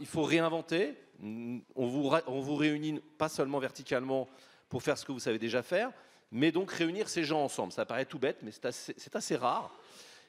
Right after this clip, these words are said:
Et les mettre ensemble sur des métiers différents, eh bien, c'est une manière de recréer cette audace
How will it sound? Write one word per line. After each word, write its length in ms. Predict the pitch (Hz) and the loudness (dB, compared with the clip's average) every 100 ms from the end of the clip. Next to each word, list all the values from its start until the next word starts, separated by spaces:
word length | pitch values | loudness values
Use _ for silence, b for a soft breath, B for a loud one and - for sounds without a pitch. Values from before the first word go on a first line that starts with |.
| - | 0
Et 300 | 131 139 135 | 2 2 0
les 140 | 139 165 | -2 0
mettre 300 | 208 202 - | 0 0 0
ensemble 340 | 190 - 180 | 0 2 0
sur 140 | - 123 | 0 -2
des 100 | 139 | 0
métiers 300 | 156 156 156 | 0 0 -2
différents, 600 | 147 143 135 135 185 - - _ b b b | -2 2 4 4 0 -6 -20 _ b b b
eh 40 | 123 | 2
bien, 100 | 143 | 2
c'est 200 | - - | 2 -4
une 100 | 160 | 0
manière 320 | 170 180 190 | 2 2 0
de 60 | 147 | 0
recréer 500 | 131 196 - 185 185 | 2 2 2 2 2
cette 220 | 139 - | 2 2
audace 440 | 127 139 170 - | 2 2 0 -10